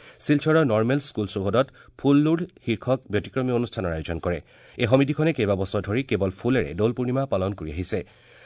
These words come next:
কোচবিহাৰৰ ইতিহাস প্ৰসিদ্ধ মধুপুৰ সত্ৰতো তিনিদিনীয়াকৈ দৌল উৎসৱ পালন কৰা হৈছে। কাইলৈ গোসাঁইক লৈ শোভাযাত্ৰা কৰা হ'ব। আকাশবাণী গুৱাহাটী কেন্দ্ৰৰ বাতৰি বিভাগে আজি নিশা আঠ বাজি দুই মিনিটৰ দৃষ্টিপাতত ফাকুৱা বা দৌল উৎসৱৰ ৰং শীৰ্ষক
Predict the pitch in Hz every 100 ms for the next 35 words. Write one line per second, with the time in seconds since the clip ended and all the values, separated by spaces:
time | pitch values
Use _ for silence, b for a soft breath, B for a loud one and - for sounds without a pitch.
0 | b 147 139 170 170 196 120 117 - 113
1 | 120 135 104 92 87 98 107 110 139 -
2 | 107 92 98 95 90 90 87 95 90 87
3 | 85 82 101 - 214 - b - 78 110
4 | 220 B B 120 127 117 104 98 B -
5 | 113 113 104 110 - 76 80 87 95 -
6 | _ _ _ _ _ _ b b b -
7 | 135 170 202 226 135 110 143 147 160 95
8 | 90 98 110 110 123 131 90 101 95 95
9 | 92 95 104 98 92 92 92 90 98 -
10 | - 78 120 - B B 127 123 151 165
11 | 151 123 90 98 - 101 113 85 85 82
12 | 98 - 92